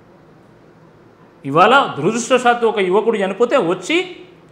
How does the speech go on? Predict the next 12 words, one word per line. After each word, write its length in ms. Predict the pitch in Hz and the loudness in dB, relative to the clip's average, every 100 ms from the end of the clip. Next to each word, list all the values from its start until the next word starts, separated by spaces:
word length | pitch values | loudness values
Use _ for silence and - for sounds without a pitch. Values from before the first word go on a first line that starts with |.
| - - _ _ _ _ _ - _ _ - | -20 -20 _ _ _ _ _ -20 _ _ 0
ఆ 100 | 160 | 2
మృతదేహాన్ని 600 | 160 170 247 254 233 220 | 2 2 6 8 6 4
పెట్టి 180 | 233 285 | 2 2
ఈరోజు 320 | 262 247 233 | 4 6 6
మొత్తం 400 | 214 202 240 226 | 2 0 0 2
ర్యాలీ 260 | 180 208 240 | 4 6 6
చేసి 240 | 240 240 | 4 2
శివరాజకీయాలు 680 | - 226 254 254 247 208 190 | 2 6 8 8 6 2 2
చేస్తారు. 400 | 151 151 156 127 - - - _ _ _ _ _ _ _ _ _ _ _ _ _ _ _ _ _ _ _ _ _ 123 | -2 0 0 0 -8 -20 -20 _ _ _ _ _ _ _ _ _ _ _ _ _ _ _ _ _ _ _ _ _ -4
వాస్తవం 580 | 135 202 214 240 240 | 4 6 6 2 2
ఏందో 200 | 226 226 | 2 2
ఈరోజు 460 | 240 233 233 226 226 | 4 4 4 0 -2